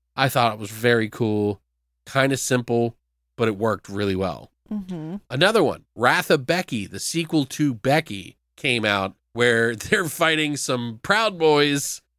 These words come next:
Speaker 1: in America, where the first one she was fighting Nazis, and these guys are, like, an offshoot of those guys,
Speaker 2: Mm-hmm.
Speaker 1: and they go to find her where she's staying because she gets, uh, fostered again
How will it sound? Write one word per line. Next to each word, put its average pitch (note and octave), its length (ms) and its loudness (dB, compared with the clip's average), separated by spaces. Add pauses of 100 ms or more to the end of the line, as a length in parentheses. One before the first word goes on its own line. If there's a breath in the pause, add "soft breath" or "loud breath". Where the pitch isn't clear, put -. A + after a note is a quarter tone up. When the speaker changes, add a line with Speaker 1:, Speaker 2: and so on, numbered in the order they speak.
Speaker 1:
in C#3 460 0 (180)
America, C#3 800 2 (180)
where A#2+ 640 2
the C3 100 -2
first E3+ 320 2
one C3+ 140 0
she - 140 -6
was A#2 120 -2
fighting G#2+ 380 -2
Nazis, A#2 640 -2 (220)
and A#2 160 -6
these C#3+ 200 4
guys C3 300 2
are, A#2 80 4
like, G#2+ 160 2
an G#2 80 2
offshoot C3+ 560 2
of C#3 160 -4
those C#3+ 240 0
guys, D3+ 580 -4
Speaker 2:
Mm-hmm. F#3+ 440 -10 (180)
Speaker 1:
and C3+ 200 2
they B2+ 340 -4
go C#3+ 300 2
to B2 640 -2
find C#3 440 -4
her C#3 260 -2
where A#2+ 200 -2
she's G#2 260 -10
staying A#2 360 -2
because G2 240 -8
she - 160 -12
gets, - 420 -8
uh, F#2+ 320 -6 (540)
fostered B2+ 480 2
again F2+ 380 -6